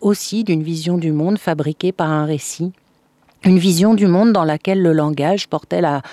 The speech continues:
marque des plaisirs ou des souffrances du corps.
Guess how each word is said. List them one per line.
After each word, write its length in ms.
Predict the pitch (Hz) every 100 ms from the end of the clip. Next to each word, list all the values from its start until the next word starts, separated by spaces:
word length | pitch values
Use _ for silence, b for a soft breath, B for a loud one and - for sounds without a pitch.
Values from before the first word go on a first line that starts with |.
| B
marque 340 | 175 165 - 170
des 180 | 156 151
plaisirs 500 | - 160 147 180 202
ou 120 | 147
des 140 | 135 139
souffrances 480 | - 165 - 160 151
du 140 | 151
corps. 500 | - - 143 - _